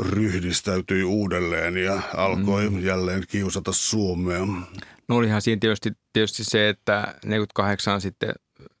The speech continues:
Speaker 2: Y S-sopimusneuvottelut. Ja sitten niin kuin Englanti ehkä nyt ei sitten niin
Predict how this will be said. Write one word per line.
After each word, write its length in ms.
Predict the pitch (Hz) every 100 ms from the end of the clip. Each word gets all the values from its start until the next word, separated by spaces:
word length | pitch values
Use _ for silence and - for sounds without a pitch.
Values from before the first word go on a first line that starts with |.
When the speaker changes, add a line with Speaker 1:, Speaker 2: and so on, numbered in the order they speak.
| -
Speaker 2:
Y 220 | 104 98
S-sopimusneuvottelut. 1000 | - 104 104 101 101 101 - - - 110 - _ _ _ _ _ _ _ 104
Ja 260 | 90 107 104
sitten 380 | 113 101 110
niin 120 | 110 113
kuin 340 | 117 113 - - - - - 120 -
Englanti 440 | 127 123 110 110
ehkä 220 | 107 -
nyt 200 | 110 107
ei 140 | 107 104
sitten 320 | 104 - 107
niin 140 | 104